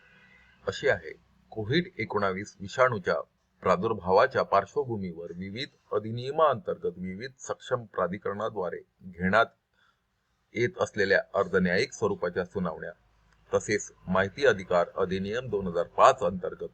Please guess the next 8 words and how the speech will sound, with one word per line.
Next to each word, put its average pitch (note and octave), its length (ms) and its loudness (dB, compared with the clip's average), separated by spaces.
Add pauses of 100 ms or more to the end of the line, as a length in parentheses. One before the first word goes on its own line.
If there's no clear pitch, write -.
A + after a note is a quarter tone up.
प्रथम A#2+ 340 -4
अपिलाच्या A#2 520 0
सुनावण्या E2 500 -10 (1040)
व्हिडिओ F2+ 280 0
कॉन्फरन्सिंगच्या - 800 -6
माध्यमातून C#2+ 680 -20
घेण्यात C#2 480 -20
याव्या. C2 220 -20